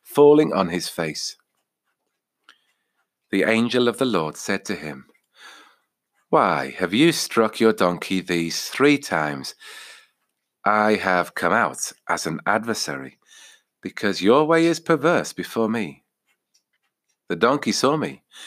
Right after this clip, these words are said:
and turned away from me these three times. If it had not turned away from me, surely I would by now have killed you and let it live."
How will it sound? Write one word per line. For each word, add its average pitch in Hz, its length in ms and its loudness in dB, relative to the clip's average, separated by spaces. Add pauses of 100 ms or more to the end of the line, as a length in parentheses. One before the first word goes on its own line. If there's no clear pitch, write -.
(280)
and 110 200 2
turned 160 340 2
away 135 400 4
from 92 300 -2
me 92 120 2
these 107 340 2
three 147 440 -4
times. 104 600 -6 (1500)
If 113 400 0
it 98 360 0
had 92 200 -6
not 110 340 -4
turned 175 300 -2
away 165 240 0
from 156 260 -2
me, 185 300 -6 (560)
surely 160 540 2
I 92 160 0
would 120 320 0
by 80 180 0
now 123 260 2
have - 300 -8
killed 170 480 -6
you 127 400 -2
and 156 300 -6
let 117 480 -2
it 123 420 0
live." 92 460 -2